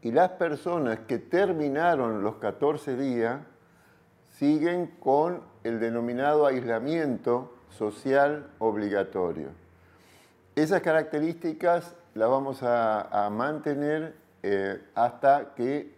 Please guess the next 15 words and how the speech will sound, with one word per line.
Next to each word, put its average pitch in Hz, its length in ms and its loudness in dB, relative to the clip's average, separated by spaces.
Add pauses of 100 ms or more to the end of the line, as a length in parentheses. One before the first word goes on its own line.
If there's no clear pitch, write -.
(120)
eh, 98 100 -8 (280)
reacomodemos 117 880 0
un 127 120 -6
poco 131 320 -2
la, 110 400 2
la 107 140 0
información 113 680 -4
y 156 40 -4
el 120 120 -2
análisis. 101 540 -4
Para 123 240 2
nosotros 175 480 -2
en 151 80 -4
Santa 143 360 0
Cruz 156 280 -2